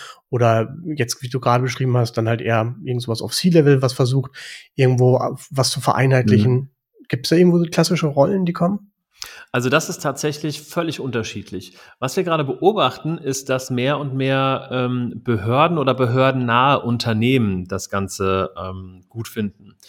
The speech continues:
Speaker 2: Ähm, vielleicht auch, weil die, weil das bei denen gerade so ein krasser Kontrast ist, ne? Also jetzt in einer, weiß ich nicht, hippen Digitalagentur, die,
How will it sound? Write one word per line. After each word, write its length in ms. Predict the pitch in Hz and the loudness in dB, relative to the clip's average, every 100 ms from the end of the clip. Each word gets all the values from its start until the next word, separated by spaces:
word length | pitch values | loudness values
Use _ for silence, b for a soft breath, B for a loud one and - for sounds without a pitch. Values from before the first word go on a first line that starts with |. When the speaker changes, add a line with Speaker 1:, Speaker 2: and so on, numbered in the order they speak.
| B B B - | B B B -10
Speaker 2:
Ähm, 280 | 104 101 101 | -4 -2 -4
vielleicht 580 | - 110 110 208 - - | -4 0 2 0 -4 -2
auch, 480 | 120 147 196 - - _ | 2 2 2 -4 -20 _
weil 380 | 110 113 131 160 | -6 -2 0 0
die, 500 | 180 175 175 - _ _ | 2 2 0 -6 _ _
weil 220 | 107 131 | -6 -2
das 200 | 131 139 | 0 0
bei 100 | 131 | 2
denen 240 | 127 151 160 | 2 2 4
gerade 240 | 123 127 | 2 2
so 80 | 127 | 2
ein 120 | 135 | 0
krasser 340 | - 135 135 120 | 2 2 2 0
Kontrast 480 | 120 - 131 - | -2 0 -2 -4
ist, 260 | - - - | -12 -14 -4
ne? 240 | 110 139 B B B - | -2 -2 B B B -4
Also 160 | 113 | -2
jetzt 140 | 123 127 | -2 0
in 100 | 123 | 0
einer, 280 | 120 117 - | 0 -2 -6
weiß 180 | 98 117 | -6 -4
ich 60 | 117 | -4
nicht, 160 | 113 | -8
hippen 280 | 147 143 135 | -8 -4 -4
Digitalagentur, 1120 | 117 123 127 135 151 143 147 - 165 170 175 175 B B _ 139 | -4 -4 2 2 2 -4 -6 -6 -2 0 -2 -6 B B _ -4
die, 520 | 135 135 127 78 | 0 0 -2 -6